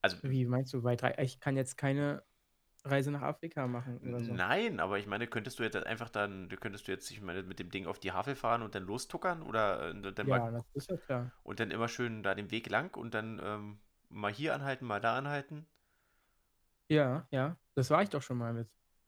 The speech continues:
Speaker 2: Ja gut, die Namen kann ich jetzt auch nicht sagen, aber wir waren doch schon mal unterwegs. Hab ich
Speaker 1: Ja.
Speaker 2: dir doch ein Bild geschickt im
Speaker 1: Ja,
Speaker 2: Juli.
Speaker 1: ja, d-, das hast du, ja, unterwegs, aber d-, also, da, da ist, also, ich, ich stell mir das so vor,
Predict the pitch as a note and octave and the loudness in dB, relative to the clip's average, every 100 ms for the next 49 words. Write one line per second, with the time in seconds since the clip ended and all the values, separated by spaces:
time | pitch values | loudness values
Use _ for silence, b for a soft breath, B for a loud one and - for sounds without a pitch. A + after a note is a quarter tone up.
0 | _ _ _ _ - B2+ B2+ A#2+ B2 B2 | _ _ _ _ 0 2 4 2 0 -2
1 | B2 C3+ C3 A2+ A2+ A2+ A2+ A2+ - _ | -2 -2 -2 -2 -4 -4 -6 -8 -10 _
2 | _ _ b b b b _ _ _ _ | _ _ b b b b _ _ _ _
3 | _ _ _ _ _ _ _ _ _ _ | _ _ _ _ _ _ _ _ _ _
4 | - B2 C#3+ F3+ - B2 A#2 A#2 A2+ A2 | -6 -2 0 0 -2 -2 0 0 0 -2
5 | - - _ _ - C3+ D#3 C3+ D3 B3 | -8 -20 _ _ -2 2 4 4 2 0
6 | C4 B2 A2 _ _ - G2 F2+ G2 B2 | 0 -2 -4 _ _ -12 -4 2 4 4
7 | A2+ G#2+ - - - - D#2+ G#2 - F#2 | 0 -4 -8 -20 -10 -4 0 0 0 -8
8 | G2 - - - - D#2 G2+ F#2+ - G#2+ | -8 -10 -10 -8 -4 -2 -2 -2 -2 -4
9 | - - F#2 - B1+ - - F#2 A#1 D#2+ | -4 -4 -2 0 -2 0 2 2 0 -4
10 | F2 - F#2 F#2+ - F2+ B B B - | -6 -6 -6 -4 -6 -8 B B B -12
11 | - - A2+ A2+ A2 A2+ G#2+ A#2 A#2 A#2 | -10 -4 2 6 6 4 2 0 0 0